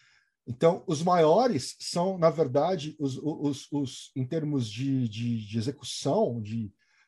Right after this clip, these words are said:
eles são mais simples por não ter,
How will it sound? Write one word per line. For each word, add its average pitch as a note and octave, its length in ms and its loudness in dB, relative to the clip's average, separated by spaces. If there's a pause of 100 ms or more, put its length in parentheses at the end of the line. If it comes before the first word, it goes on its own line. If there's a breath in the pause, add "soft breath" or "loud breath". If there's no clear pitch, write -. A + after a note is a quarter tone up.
(140)
eles C#3+ 220 0
são G#3 340 -2
mais E3+ 320 -2
simples - 1000 -4 (220)
por F#3 200 0
não G3+ 220 0
ter, G3+ 420 -2